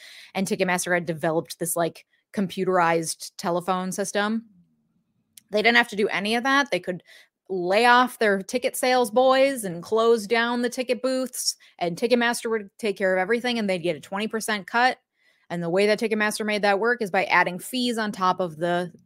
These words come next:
price of the ticket. But it was attractive to a lot of venues, so a lot of venues signed on. Um, and because of that, if you wanted to do a national tour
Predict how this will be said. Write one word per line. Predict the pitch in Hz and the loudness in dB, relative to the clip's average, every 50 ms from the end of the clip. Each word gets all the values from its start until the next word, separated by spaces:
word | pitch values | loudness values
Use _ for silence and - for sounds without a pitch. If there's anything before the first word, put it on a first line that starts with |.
| _ _ | _ _
price | - 190 170 147 156 - - - - | 0 0 2 2 0 -6 -12 -14 -10
of | - 160 165 151 156 - _ | -6 -6 -6 -6 -8 -10 _
the | - 175 | -14 -12
ticket. | - 190 - - - - _ _ _ _ _ _ _ _ _ _ _ _ _ _ _ _ _ _ _ _ _ _ - | -10 -10 -10 -10 -12 -16 _ _ _ _ _ _ _ _ _ _ _ _ _ _ _ _ _ _ _ _ _ _ 0
But | 165 208 202 196 - - _ - | 4 4 6 4 4 0 _ -12
it | - - 202 | -6 -4 -2
was | 196 214 220 | 0 0 0
attractive | 262 240 285 302 311 311 294 285 226 | 0 2 4 4 4 4 4 0 0
to | - - 202 | 0 0 0
a | 190 | 0
lot | 175 175 180 202 | 2 2 2 2
of | 190 | 2
venues, | 202 220 233 226 190 156 143 | 0 0 0 -2 -2 -4 -6
so | - - 165 | -8 -8 -6
a | 151 | -6
lot | 151 151 151 170 185 | -2 2 2 2 2
of | 202 170 | 2 2
venues | 190 190 185 185 185 185 185 185 175 - - _ _ _ _ _ _ | 0 -2 -2 -2 -4 -6 -6 -6 -8 -10 -12 _ _ _ _ _ _
signed | - - - - 180 170 170 165 170 185 | -14 -8 -4 -2 0 0 0 0 2 2
on. | 190 175 120 71 - - 170 - _ _ _ _ _ _ _ _ _ _ _ _ _ _ _ _ _ _ _ - - _ _ _ _ _ _ _ _ _ _ _ _ - | 2 2 2 -2 -6 -10 -16 -20 _ _ _ _ _ _ _ _ _ _ _ _ _ _ _ _ _ _ _ -20 -20 _ _ _ _ _ _ _ _ _ _ _ _ 0
Um, | 196 196 190 185 180 175 175 175 175 - - - - _ | 2 4 6 6 6 4 4 2 -2 -6 -10 -12 -14 _
and | - 202 202 196 190 185 175 165 | -2 -2 0 0 -2 -4 -4 -4
because | - 190 - - 320 320 262 277 | -4 -4 2 4 4 4 4 4
of | 269 208 | 4 6
that, | 214 202 202 202 196 - - _ _ _ _ _ _ _ _ _ _ _ _ | 6 6 8 6 4 2 0 _ _ _ _ _ _ _ _ _ _ _ _
if | - 226 - | -2 0 0
you | 202 233 262 | 0 2 2
wanted | 269 269 262 262 226 | 4 4 2 2 0
to | 214 | 0
do | 190 240 277 277 277 247 - - | 0 0 0 0 0 -2 -2 2
a | - 233 240 226 - | 4 4 4 4 2
national | 196 196 196 208 214 208 - 220 220 202 | -2 -2 0 0 0 -2 -2 -4 -4 -4
tour | 185 - 247 262 262 226 202 190 185 185 185 180 | -4 -4 -2 0 2 2 4 4 2 0 0 -4